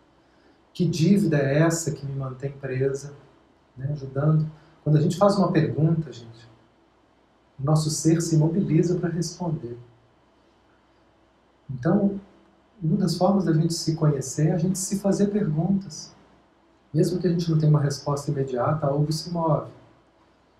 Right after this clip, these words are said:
E aí ela começa a dizer, "Em outra vida, eu fiz parte desse grupo com essas pessoas que vi. Como se eu fosse responsável pela dívida dessas que hoje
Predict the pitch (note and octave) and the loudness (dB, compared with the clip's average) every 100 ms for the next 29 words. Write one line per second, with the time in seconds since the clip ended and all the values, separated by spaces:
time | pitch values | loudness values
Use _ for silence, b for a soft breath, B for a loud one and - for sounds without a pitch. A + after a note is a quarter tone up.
0 | _ _ _ _ _ _ _ _ _ _ | _ _ _ _ _ _ _ _ _ _
1 | _ _ C#3+ D3+ D#3 F3+ F#3 F3 F#3 E3+ | _ _ 0 4 4 4 0 0 0 0
2 | F3 E3 E3 D3+ D3 C#3+ C3+ - - - | 0 0 0 0 2 2 2 -2 -6 -20
3 | - _ D3+ D3 D#3 D#3 C#3 A#2+ B2+ E3 | -20 _ -2 2 2 4 0 0 -4 -4
4 | - - - - D3 D#3 D3+ - D#3+ D#3 | -6 -10 -10 -2 0 2 0 0 0 0
5 | D3 D3+ - B2+ B2 B2 C#3+ E3 - - | 0 0 0 -6 -6 -4 -4 -4 -8 -20
6 | _ _ _ _ _ - D3 D3 - - | _ _ _ _ _ 0 2 2 0 -4
7 | - C3+ - C3+ C3+ - D3+ - A2 - | -4 -6 -4 -2 -4 -2 -2 -2 -6 -14
8 | - _ _ _ _ b b b - F#3 | -20 _ _ _ _ b b b 2 4
9 | G3+ F#3+ E3 F3 F3+ F3+ D#3+ E3 E3 E3 | 4 4 2 4 2 4 0 2 0 2
10 | D3+ - - D3 F3+ F3+ C#3 - D#3 D3 | 2 0 0 2 2 0 -4 0 4 4
11 | - C3+ F3+ G3+ F#3+ D#3 - C3+ D3+ - | 0 -2 0 2 0 0 0 -2 -6 -6
12 | - D#3 - D#3 C#3+ D#3 G3 F#3+ - | -8 -8 -4 0 2 4 4 2 0